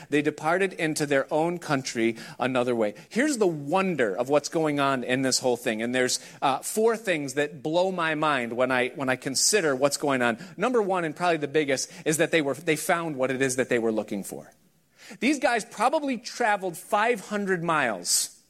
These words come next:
give or take. And when they sought, they found. Just like God says that they that seek me will find me when they seek for me with all their heart.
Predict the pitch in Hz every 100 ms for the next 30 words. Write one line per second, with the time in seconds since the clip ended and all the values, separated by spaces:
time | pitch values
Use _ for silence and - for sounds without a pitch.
0 | _ 165 147 139 131 90 - - _ _
1 | _ _ _ _ - 208 - 185 180 202
2 | 202 180 151 - - - 240 269 339 _
3 | _ _ _ 160 175 170 156 120 87 -
4 | - 170 160 175 170 175 170 147 135 139
5 | 127 147 143 135 - - 233 233 151 131
6 | 131 135 - 143 135 135 98 85 117 117
7 | 110 - 160 - 131 120 113 110 - 131
8 | 135 131 113 110 - -